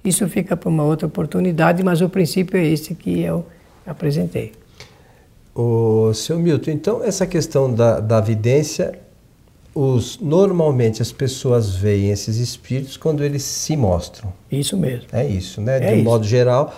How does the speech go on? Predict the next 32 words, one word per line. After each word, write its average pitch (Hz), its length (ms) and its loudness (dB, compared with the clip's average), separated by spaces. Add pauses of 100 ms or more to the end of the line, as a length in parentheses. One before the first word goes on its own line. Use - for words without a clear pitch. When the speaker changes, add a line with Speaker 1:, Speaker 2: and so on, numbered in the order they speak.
(280)
Speaker 2:
pra 143 160 0
que 110 760 0
as - 100 -4
pessoas 123 420 -4
não, 123 320 -2 (260)
<laughs> - 300 -20
às 117 140 0
vezes, 110 480 -2 (400)
criam 127 340 2
umas 110 280 2
fantasias, 110 840 2
aí 120 140 2
tão 127 280 2
vendo 123 360 4 (460)
acham 123 180 0
que 120 100 -2
tão 131 220 2
na 127 200 4
rua, 123 320 0
tão 165 220 -2
vendo 131 240 2
espírito 143 500 -4
pra 123 120 0
todo 131 240 -4 (100)
<laughs> - 80 -14
lado. 113 360 0 (240)
Speaker 1:
Olha, 147 280 0
e 123 100 -4
tem 202 200 6
fatos 208 500 2
interessantíssimos, 185 1040 0
documentados, 185 1080 0